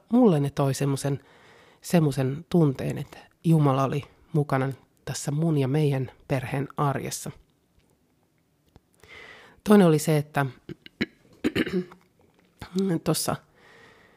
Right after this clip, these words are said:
ää, noin viikkoa ennen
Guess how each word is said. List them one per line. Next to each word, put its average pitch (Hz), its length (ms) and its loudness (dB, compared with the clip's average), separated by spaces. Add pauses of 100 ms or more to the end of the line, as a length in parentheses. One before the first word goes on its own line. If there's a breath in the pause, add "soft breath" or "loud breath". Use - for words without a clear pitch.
(760 soft breath)
ää, 156 360 0 (560 loud breath)
noin 151 420 2 (1300 loud breath)
viikkoa 196 400 2
ennen 185 340 2